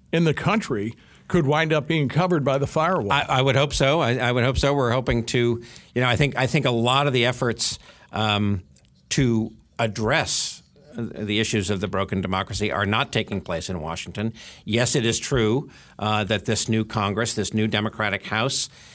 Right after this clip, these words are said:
Speaker 2: has this comprehensive, uh, bill that they, they say would, would fix many of the issues that I think most people who think democracy is in trouble,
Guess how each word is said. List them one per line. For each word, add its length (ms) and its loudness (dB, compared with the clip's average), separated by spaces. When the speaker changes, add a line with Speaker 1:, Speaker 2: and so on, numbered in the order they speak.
Speaker 2:
has 400 0
this 180 -4
comprehensive, 920 -4
uh, 120 -4
bill 520 0
that 140 -4
they, 160 2
they 320 -4
say 300 0
would, 340 -2
would 200 -6
fix 360 -4
many 220 2
of 80 -2
the 120 0
issues 400 0
that 160 -2
I 80 0
think 200 -4
most 180 -4
people 180 -4
who 100 -4
think 260 -4
democracy 560 -2
is 120 -4
in 120 -2
trouble, 400 -2